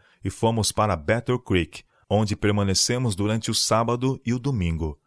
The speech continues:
Dali retornamos para casa, onde passamos o sábado seguinte e o domingo reunidos com os irmãos de diversos lugares.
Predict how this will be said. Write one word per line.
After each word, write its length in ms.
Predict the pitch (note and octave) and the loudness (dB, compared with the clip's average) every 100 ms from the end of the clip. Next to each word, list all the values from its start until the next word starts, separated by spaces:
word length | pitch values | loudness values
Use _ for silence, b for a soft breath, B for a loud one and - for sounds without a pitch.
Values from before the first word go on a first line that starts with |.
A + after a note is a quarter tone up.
| b b b b | b b b b
Dali 300 | F2 E2+ G#2 | -2 2 2
retornamos 640 | F#2+ G#2+ A2 F#2 G#2 A#2+ - | 2 0 0 0 0 -2 -4
para 220 | B2+ C#3 | -2 -4
casa, 500 | - F#2 E2 E2 D#2 b b | 0 0 0 -2 -4 b b
onde 200 | F#2+ F#2+ | -2 -2
passamos 500 | G2+ G2+ - G#2 G2 | 0 0 0 0 0
o 60 | G2 | 0
sábado 440 | - G2+ G2+ F#2+ | 2 2 2 0
seguinte 600 | F#2+ - E2+ G2 C#3+ C3 F#2+ | 0 -2 -2 -2 0 0 -2
e 40 | |
o 40 | |
domingo 580 | F#2 G2 F#2+ D3+ C#3+ D3+ b b | 0 0 0 0 0 -2 b b
reunidos 560 | - A2+ G#2+ C#3+ C3+ - | -2 0 2 0 0 -2
com 120 | B2 | -2
os 100 | A2+ | -2
irmãos 380 | G#2 G2+ B2+ A2+ | 0 0 0 0
de 100 | B2 | -2
diversos 560 | A2+ D#2 G#2+ B2 C3+ C3+ | -2 0 0 0 -4 -4
lugares. 680 | A#2 F2 E2 D#2 - - | -2 -2 -2 -4 -6 -6